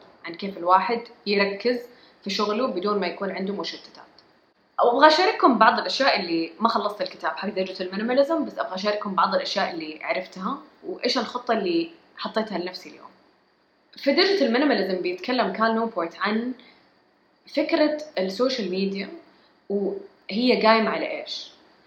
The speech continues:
فبيقول إنه Steve Jobs لما اخترع الآيفون،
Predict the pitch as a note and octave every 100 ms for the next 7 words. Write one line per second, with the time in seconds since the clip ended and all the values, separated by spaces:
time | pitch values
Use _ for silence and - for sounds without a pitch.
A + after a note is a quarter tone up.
0 | - - - C4+ C4+ A#3 F4 G4 A#3 A3
1 | - C#4 G#3+ G#3+ G#3+ G#3 F3+ F3 E3+ -
2 | A#3 F3 E3+ G3 F#3+ F#3+ D#3+ A3